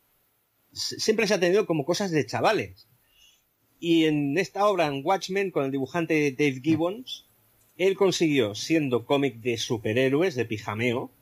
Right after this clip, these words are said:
consiguió hacer crecer el medio. Y ese es un problema que Dave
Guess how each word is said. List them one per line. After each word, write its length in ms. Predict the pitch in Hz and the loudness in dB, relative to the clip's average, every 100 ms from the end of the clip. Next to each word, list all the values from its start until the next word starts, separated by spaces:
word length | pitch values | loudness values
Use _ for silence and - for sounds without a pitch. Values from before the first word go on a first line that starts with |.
| _ _ _ _ _ _ _ | _ _ _ _ _ _ _
consiguió 720 | - 160 143 160 165 220 226 _ | -2 0 0 0 2 2 0 _
hacer 420 | - 139 202 208 - | -6 -4 -2 -4 -4
crecer 320 | 151 156 196 - 156 | -4 -2 2 2 0
el 160 | 143 135 | -2 0
medio. 360 | 143 98 92 - _ - | 0 0 -4 -8 _ -2
Y 120 | 156 | 0
ese 160 | 170 202 | 2 0
es 120 | 214 | 0
un 120 | 196 | -4
problema 460 | 190 185 190 196 190 | -2 2 2 2 0
que 100 | 135 | 0
Dave 180 | 160 | 0